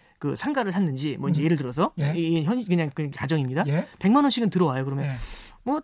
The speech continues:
Speaker 1: 삼 개월 뭐 경제가 멈-, 그냥 급여가 안 들어오고 멈춰도
Speaker 2: 음.
Speaker 1: 이 경제 활동이 삼 개월 동안 멈춰도 오케이, 에이에이 마이너스, 이제 이런 걸 유지해 줄 수 있는 거죠. 근데
Speaker 2: 예.
Speaker 1: 이제 그래서 우리나라 같은 경우는 이제 신용 등급이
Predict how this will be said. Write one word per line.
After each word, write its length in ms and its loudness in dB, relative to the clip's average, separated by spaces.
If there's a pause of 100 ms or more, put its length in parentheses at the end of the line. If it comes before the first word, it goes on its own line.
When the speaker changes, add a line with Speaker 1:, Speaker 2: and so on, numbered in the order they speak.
(100)
Speaker 1:
삼 240 -6
개월 340 4
뭐 180 0
경제가 340 0
멈-, 140 0
그냥 280 0
급여가 340 0
안 100 0
들어오고 240 -2
멈춰도 580 2
Speaker 2:
음. 240 0
Speaker 1:
이 80 0
경제 300 4
활동이 300 0
삼 160 -2
개월 120 0
동안 200 -2
멈춰도 420 0 (420)
오케이, 280 -2
에이에이 360 4
마이너스, 400 -2
이제 140 4
이런 200 6
걸 120 2
유지해 260 2
줄 100 -4
수 140 -8
있는 180 -4
거죠. 220 -6
근데 220 0
Speaker 2:
예. 60 0
Speaker 1:
이제 140 -2 (460)
그래서 240 2
우리나라 380 2
같은 260 -2
경우는 280 -2
이제 80 -6
신용 280 -2
등급이 540 -2